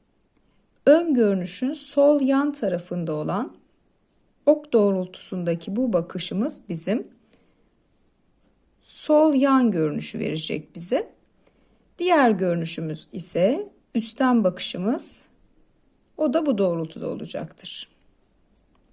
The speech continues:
Şimdi parçaya önden baktığımız zaman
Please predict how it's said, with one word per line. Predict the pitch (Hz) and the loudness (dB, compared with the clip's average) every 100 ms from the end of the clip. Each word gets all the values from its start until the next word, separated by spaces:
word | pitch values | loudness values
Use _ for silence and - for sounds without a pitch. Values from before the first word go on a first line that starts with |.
| _ _ _ _ _ _ _ | _ _ _ _ _ _ _
Şimdi | - 294 | -12 0
parçaya | 311 311 311 370 359 349 | 4 4 2 0 2 2
önden | 339 339 320 | 2 2 4
baktığımız | 320 320 - 320 330 277 | 2 2 -2 -2 -2 -2
zaman | 208 185 208 359 | 0 0 -2 -2